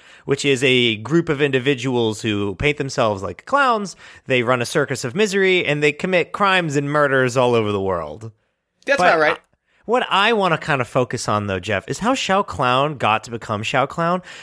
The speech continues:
Speaker 1: and that's through, like, a really rough time, and they started painting their face when they were doing stand-up all over the world, and then all of a sudden, they were like a dog chasing their tail,
Speaker 2: Yeah,
Speaker 1: you know?
Speaker 2: see, there's a lot of,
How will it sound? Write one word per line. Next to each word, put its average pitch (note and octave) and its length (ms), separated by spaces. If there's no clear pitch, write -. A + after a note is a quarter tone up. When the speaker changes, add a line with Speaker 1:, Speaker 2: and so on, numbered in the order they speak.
Speaker 1:
and D3+ 120
that's F3 200
through, A3 220
like, E3+ 400
a A2 60
really B2+ 460
rough A2 420
time, G#2 440
and G#2+ 60
they A2 40
started C3 300
painting A#2+ 340
their A2+ 120
face G2+ 600
when C#3+ 100
they F3 100
were E3+ 100
doing F3 300
stand-up D3 680
all B2+ 220
over C3+ 240
the B2 100
world, A2+ 480
and A#2 100
then D#3 120
all D#3+ 120
of D3+ 40
a C#3 40
sudden, C3 400
they A2 140
were G#2+ 140
like G#2 260
a G2+ 40
dog C3+ 460
chasing C#3 460
their C3 160
tail, B2+ 580
Speaker 2:
Yeah, D3+ 240
Speaker 1:
you - 40
know? B2 60
Speaker 2:
see, F3 240
there's E3+ 260
a E3+ 80
lot E3+ 300
of, F3 180